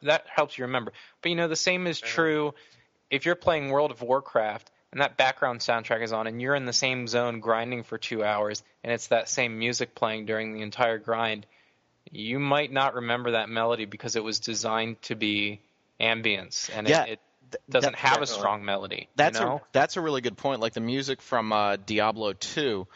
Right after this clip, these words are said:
Speaker 3: uh, my buddies and I, when we would play, um, D and D together, we would use the Diablo two music for ambient music. I can't, I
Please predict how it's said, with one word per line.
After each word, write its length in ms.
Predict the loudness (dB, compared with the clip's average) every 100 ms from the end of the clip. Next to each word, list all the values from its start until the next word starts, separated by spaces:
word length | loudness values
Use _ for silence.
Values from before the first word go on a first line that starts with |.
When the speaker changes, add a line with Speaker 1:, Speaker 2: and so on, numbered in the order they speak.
| -20 -18 0
Speaker 3:
uh, 180 | 2 4
my 140 | 2
buddies 340 | 2 0 0
and 80 | 0
I, 140 | 2 0
when 160 | -2
we 80 | -2
would 200 | -4 -6
play, 560 | -2 2 4 2 2 0
um, 500 | 0 0 0 -4 -6 -2
D 160 | 0
and 120 | 0 0
D 160 | 0
together, 400 | 0 0 0 -2 -6 -10 0
we 120 | 2
would 160 | 2
use 320 | 0 0 0 0
the 140 | 0
Diablo 440 | 4 4 4 0
two 220 | -4 -4 -2
music 400 | -2 -2 -4 -4
for 180 | -6 -4
ambient 520 | 2 2 2 -2 -2
music. 400 | -4 -4 -4 0
I 140 | 2 2
can't, 220 | 2 0 4
I 180 | 2